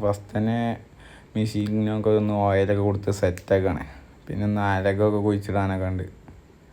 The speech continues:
ഓ, അരകൊക്കെ ഇന്നലെ എത്താത്തോണ്ട് ഇന്നലെ ലീവ് ആയിരുന്നു. ഇന്ന് പിന്നെ ഉണ്ടോ കുഴിച്ചിടാണ്. ഏ, ഫുൾ ഓൺ. ഉമ്മാജി മണ്ണിട്ട് കൊടുക്കും ഇതിക്ക്. ഇങ്ങനെ കുത്തും.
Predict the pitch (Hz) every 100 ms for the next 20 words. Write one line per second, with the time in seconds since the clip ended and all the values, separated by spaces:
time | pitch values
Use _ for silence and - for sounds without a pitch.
0 | - - - - 98 98 - 101 82 87
1 | 101 104 110 107 104 - - 104 104 104
2 | 107 - 123 107 104 104 101 104 104 101
3 | 104 101 98 95 - - - - - -
4 | - - 78 90 101 101 101 98 - -
5 | 98 92 - - 95 98 - 101 95 98
6 | - - - - - - - - - -
7 | 104 101 107 110 - - 98 101 98 98
8 | 98 95 - - - - - - - -
9 | - - - - - - - - - -
10 | - 92 98 101 104 101 110 - - 101
11 | 101 104 104 101 101 95 90 90 - -
12 | - - - - - - - 120 101 101
13 | 101 - -